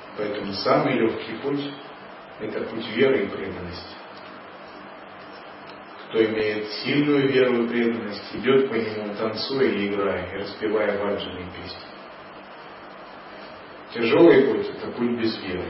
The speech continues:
и без преданности. Тогда надо искать дополнительные резервы. Это как ехать на машине по пересечённой местности. Надо ехать, значит, на первой скорости.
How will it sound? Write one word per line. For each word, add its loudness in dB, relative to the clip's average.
и -10
без -6
преданности. -12
Тогда -4
надо 2
искать 6
дополнительные 2
резервы. -4
Это -10
как -6
ехать 0
на -6
машине 0
по 2
пересечённой -2
местности. -4
Надо -2
ехать, 0
значит, -6
на -4
первой 0
скорости. -6